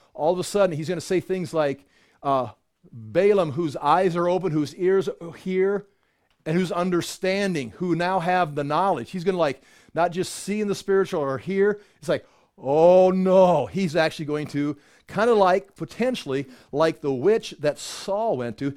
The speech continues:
She's doing her little thing with the Ouija board or whatever, and also like, "Ah,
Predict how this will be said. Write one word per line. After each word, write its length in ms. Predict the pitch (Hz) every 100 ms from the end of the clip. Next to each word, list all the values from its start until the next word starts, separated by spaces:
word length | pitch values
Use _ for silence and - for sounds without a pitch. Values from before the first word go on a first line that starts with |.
| - -
She's 300 | - 180 151
doing 220 | 139 165
her 100 | 156
little 220 | 147 156
thing 200 | 151 156
with 140 | 151 147
the 80 | 127
Ouija 340 | 135 151 147
board 280 | 127 135 143
or 80 | 139
whatever, 320 | 135 135 135
and 60 |
also 200 | 143 139
like, 140 | 131 143
"Ah, 680 | 440 427 359 554 554 508